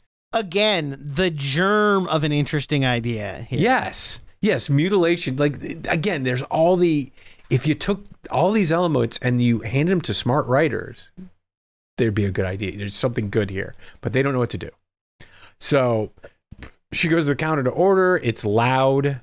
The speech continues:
Speaker 2: her brother. He doesn't talk either, so they fucking stare at each other for a while. And then the manager comes out, and he's gonna be a character, and he's like, "Guys, there's an active shooter. We gotta lock down the restaurant." So they shut the lights and lock the door, and that's the end of that flashback.
Speaker 1: Again,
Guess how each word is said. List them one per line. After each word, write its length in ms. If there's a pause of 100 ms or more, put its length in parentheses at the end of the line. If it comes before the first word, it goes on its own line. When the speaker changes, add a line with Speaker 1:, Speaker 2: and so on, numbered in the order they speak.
(180)
Speaker 2:
her 100
brother. 480
He 220
doesn't 240
talk 320
either, 380
so 200
they 80 (920)
fucking 300
stare 360
at 60
each 200
other 240
for 160
a 40
while. 460 (1600)
And 360
then 320
the 60
manager 460
comes 300
out, 300
and 100
he's 100
gonna 140
be 100
a 60
character, 560 (320)
and 120
he's 140
like, 300
"Guys, 400
there's 200
an 100
active 360
shooter. 400
We 120
gotta 120
lock 360
down 260
the 80
restaurant." 680
So 120
they 100
shut 260
the 80
lights 340
and 280
lock 240
the 80
door, 300
and 180
that's 260
the 140
end 160
of 120
that 200
flashback. 520
Speaker 1:
Again, 520